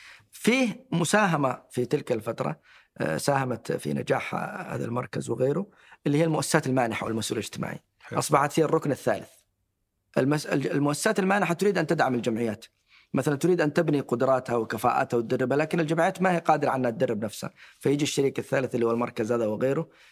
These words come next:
Speaker 1: فيصير مثلث المانح والمنفذ والمستفيد. فهنا يعني تحقق هذا ال-،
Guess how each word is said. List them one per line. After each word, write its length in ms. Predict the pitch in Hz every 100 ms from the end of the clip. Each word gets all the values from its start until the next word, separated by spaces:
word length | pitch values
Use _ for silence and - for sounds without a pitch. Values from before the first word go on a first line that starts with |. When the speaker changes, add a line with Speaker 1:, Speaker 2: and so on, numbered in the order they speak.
| -
Speaker 1:
فيصير 300 | 120 156 131
مثلث 500 | 127 151 123 110 - _ - _ -
المانح 760 | 113 107 131 139 156 165 - - - -
والمنفذ 580 | 123 120 131 139 - 143
والمستفيد. 580 | 127 110 - 107 101 - _ _ _ _ _ _
فهنا 840 | - 117 120 - 151 220 226 -
يعني 340 | 151 151 165 - _ _ _ _ -
تحقق 440 | - 175 156 -
هذا 160 | 143 139
ال-، 280 | 123 120